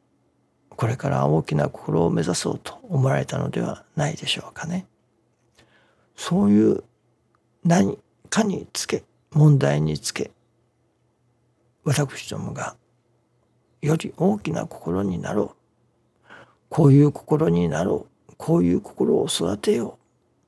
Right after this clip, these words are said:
うという心になること、それこそがまさに心の学校であり、この世に誕生せしめられた、心の学校に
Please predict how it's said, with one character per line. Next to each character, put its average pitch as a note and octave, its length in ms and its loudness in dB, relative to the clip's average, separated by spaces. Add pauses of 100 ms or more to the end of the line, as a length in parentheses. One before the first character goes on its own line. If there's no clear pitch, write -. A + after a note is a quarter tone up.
(360)
う - 20 -16
と - 140 -2
い - 180 2
う - 120 0
心 - 420 0
に F2+ 140 0
な - 160 -4
る C#2 100 -6
こ - 140 -14
と、 - 160 -18 (840)
そ - 160 -4
れ A#3+ 140 -2
こ - 160 -8
そ C4 160 -6
が A3+ 240 -4 (180)
ま D#3 120 2
さ D3+ 120 -2
に D3 240 -10 (760)
心 B2 340 0
の C#3+ 180 0
学 C3+ 240 -4
校 C3+ 220 -2
で D3 340 -2 (140)
あ F3+ 120 2
り、 E3+ 220 -8 (480)
こ C#3 80 6
の C3 100 6
世 C3+ 140 2
に C#3+ 240 0 (1500)
誕 C#3 240 2
生 C#2+ 320 -2 (100)
せ - 140 -6
し F#3 160 -2
め - 80 -2
ら - 140 -4
れ - 100 -10
た、 - 180 -18 (380)
心 D#3 360 0
の F3 120 0
学 D3+ 300 -2
校 D3+ 240 0
に D#3 260 0